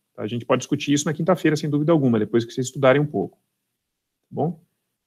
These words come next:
É, é claro que, que vocês chegam naqueles perfis que todo mundo conhece, eu tenho a impressão que eles estão, ah, estão aqui mesmo, ó. Estão na, naquela,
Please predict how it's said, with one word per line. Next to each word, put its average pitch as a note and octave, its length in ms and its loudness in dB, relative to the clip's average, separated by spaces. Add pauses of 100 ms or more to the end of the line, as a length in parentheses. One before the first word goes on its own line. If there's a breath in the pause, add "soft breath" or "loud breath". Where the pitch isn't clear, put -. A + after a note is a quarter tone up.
(600)
É, G2+ 480 -2 (1300)
é A#2+ 80 -12
claro C#3+ 380 4
que, A2 540 -2
que - 140 -16
vocês A2 600 -8
chegam A#2 300 0
naqueles G#2+ 260 -4
perfis G#2+ 380 -2
que - 60 -20
todo A2+ 140 -2
mundo A2+ 120 -4
conhece, C3+ 520 -2 (800)
eu B2+ 100 -8
tenho A#2 120 0
a - 20 0
impressão A2+ 260 0
que G2+ 60 -6
eles G#2 120 -2
estão, - 260 -4
ah, B2+ 100 -2
estão A#2 200 -6
aqui A#2+ 160 -6
mesmo, G#2 320 -6
ó. G2+ 60 -14 (800)
Estão A#2 220 -6
na, A2+ 100 -4
naquela, A2 640 -2